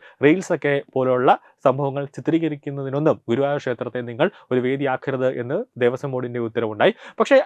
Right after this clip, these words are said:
ആ ഉത്തരവിനെയൊക്കെ മറികടക്കുന്ന രീതിയിലേക്ക്,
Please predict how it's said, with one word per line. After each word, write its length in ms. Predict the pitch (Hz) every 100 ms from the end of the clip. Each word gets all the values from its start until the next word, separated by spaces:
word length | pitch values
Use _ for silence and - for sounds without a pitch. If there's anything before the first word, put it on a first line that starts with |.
| -
ആ 140 | 247
ഉത്തരവിനെയൊക്കെ 680 | 285 196 180 175 165 151 147
മറികടക്കുന്ന 720 | 143 135 151 190 180 170 156
രീതിയിലേക്ക്, 680 | 135 123 123 120 117 - 117